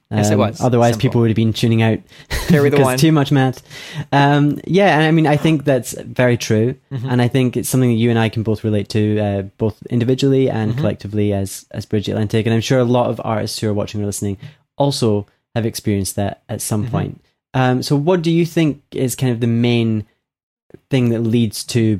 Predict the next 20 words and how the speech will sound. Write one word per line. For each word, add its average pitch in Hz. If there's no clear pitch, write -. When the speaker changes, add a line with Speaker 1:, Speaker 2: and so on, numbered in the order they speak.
Speaker 2:
burnout, 110
maybe 127
more 120
so -
for 110
artists 101
in 95
particular? -
Speaker 1:
I 165
would 233
say, 143
uh, 120
trying 156
to -
do 131
too 143
much 127
and 165
or, 139
uh, 123